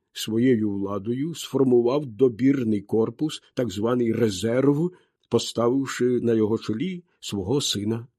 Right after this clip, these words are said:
Тимоша. Той резерв складався з дванадцяти тисяч козаків. Вважається, що внаслідок проведеної реорганізації запорізьке військо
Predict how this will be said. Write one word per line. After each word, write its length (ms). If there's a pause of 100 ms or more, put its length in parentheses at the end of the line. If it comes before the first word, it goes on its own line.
Тимоша. 680 (500)
Той 200
резерв 500
складався 840 (100)
з 120
дванадцяти 680
тисяч 520
козаків. 640 (680)
Вважається, 640
що 220
внаслідок 580
проведеної 680
реорганізації 1040
запорізьке 680
військо 560